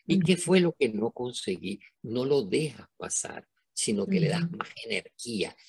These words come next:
Speaker 1: Y esa
Speaker 2: Claro.
Speaker 1: energía no te trae nada positivo. "Oye, ¿y por qué no le dije?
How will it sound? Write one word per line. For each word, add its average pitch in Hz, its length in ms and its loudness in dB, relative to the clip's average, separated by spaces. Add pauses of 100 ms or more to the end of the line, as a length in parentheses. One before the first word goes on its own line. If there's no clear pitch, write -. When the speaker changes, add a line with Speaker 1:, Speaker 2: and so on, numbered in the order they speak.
(120)
Speaker 1:
Y 165 140 -2
esa 180 160 2
Speaker 2:
Claro. 208 140 0
Speaker 1:
energía 165 320 -2
no 165 160 -2
te 165 120 -6
trae 160 320 -6
nada 196 680 4 (120)
positivo. - 720 -8 (340)
"Oye, 185 220 0
¿y - 20 0
por 160 260 -4
qué 170 160 -2
no 175 140 0
le 160 160 4
dije? 107 400 -4